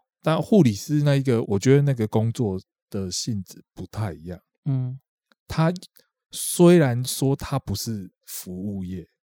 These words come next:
Speaker 2: 他也算服务业啊。
Speaker 1: 他，他是，他是救人的，对，但他其实也有点服务业的感觉。
Speaker 2: 嗯。
Speaker 1: 因为他的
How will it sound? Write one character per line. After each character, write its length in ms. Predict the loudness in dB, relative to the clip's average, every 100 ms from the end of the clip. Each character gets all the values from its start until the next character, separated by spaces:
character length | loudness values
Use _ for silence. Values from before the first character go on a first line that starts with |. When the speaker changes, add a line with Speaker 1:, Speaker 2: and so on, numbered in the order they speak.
| _
Speaker 2:
他 160 | 2 4
也 60 |
算 140 | 6 4
服 220 | 4 4
务 60 |
业 120 | 4 2
啊。 120 | -2
Speaker 1:
他， 120 | 0
他 40 | 2
是， 80 |
他 0 |
是 100 | 0 0
救 260 | 2 2
人 220 | 0 -6 -16
的， 100 | -4
对， 180 | 4 4
但 300 | 6 4 4 0 -8
他 260 | -6 -4
其 240 | -4 -6 -6
实 180 | -6
也 240 | -6 -2 0
有 200 | 0 -2
点 180 | -4 -10 _ -20
服 160 | -16
务 100 | -10
业 180 | -8 -8
的 80 | -8
感 180 | -14 -16
觉。 160 | -18 -20 _ _ _ -6
Speaker 2:
嗯。 320 | -4 -4 -8 _ _ _ _ _ 4
Speaker 1:
因 80 |
为 80 | 4
他 220 | 6 4
的 280 | 6 6 4